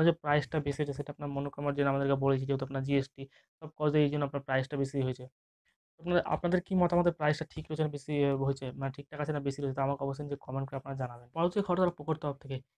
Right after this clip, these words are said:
এর একদিন আমি আমার টেক মশলাতে বলেছিলাম আপনার যে Poco-র একটা নতুন একটা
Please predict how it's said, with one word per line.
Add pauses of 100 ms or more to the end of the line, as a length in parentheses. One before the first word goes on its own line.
(160)
এর
একদিন
আমি
আমার
টেক
মশলাতে
বলেছিলাম
আপনার
যে (100)
Poco-র
একটা
নতুন
একটা